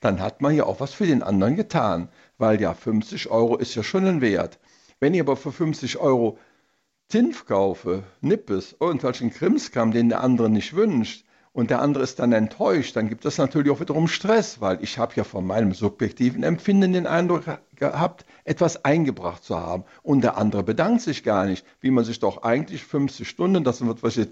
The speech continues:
drei Mindestarbeitslohnstunden plus ein paar Euros drauf, äh, d-, und der andere bedankt sich noch nicht mal. Nein, der andere kann sich ja nicht bedanken, weil da ja nur in einer gewissen Weise ein Warenwert transferiert wurde und oft noch komplett an den eigentlichen Bedürfnissen vorbei.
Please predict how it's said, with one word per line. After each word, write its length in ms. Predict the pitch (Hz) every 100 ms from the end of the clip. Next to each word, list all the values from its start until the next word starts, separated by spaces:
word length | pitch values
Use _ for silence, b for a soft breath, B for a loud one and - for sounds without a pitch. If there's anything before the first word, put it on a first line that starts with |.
| - B B
drei 240 | - 123 123
Mindestarbeitslohnstunden 1200 | 156 180 - 160 160 151 170 156 - 156 147 127
plus 240 | 139 123
ein 80 | 120
paar 180 | 104 90
Euros 380 | 123 113 107
drauf, 380 | - 156 185 185 b b b
äh, 180 | 127 127
d-, 100 | - -
und 200 | 147 120
der 100 | 98
andere 180 | 110 98
bedankt 380 | - 160 226
sich 160 | 269 208
noch 120 | 143
nicht 220 | 117 110
mal. 120 | 131 123
Nein, 180 | 123
der 100 | 123
andere 220 | 117 123 110
kann 240 | 123 117
sich 120 | 107
ja 80 | 120
nicht 180 | 117 -
bedanken, 480 | 127 131 160 - 127
weil 160 | 120
da 120 | 120 117
ja 160 | 117
nur 300 | 120 131 131
in 140 | 143 131
einer 80 |
gewissen 400 | 120 110 120 123
Weise 320 | 117 120 127 -
ein 200 | 123 107
Warenwert 760 | 127 214 185 117 110 101 -
transferiert 640 | 110 104 - 107 113 123
wurde 200 | 147 156 - B B
und 240 | - 117 -
oft 180 | 123 -
noch 220 | 127 -
komplett 360 | 127 123 123
an 220 | - 117 110
den 160 | 107
eigentlichen 460 | - 120 113 - 117
Bedürfnissen 600 | 104 107 107 131 - -
vorbei. 480 | - 139 113 92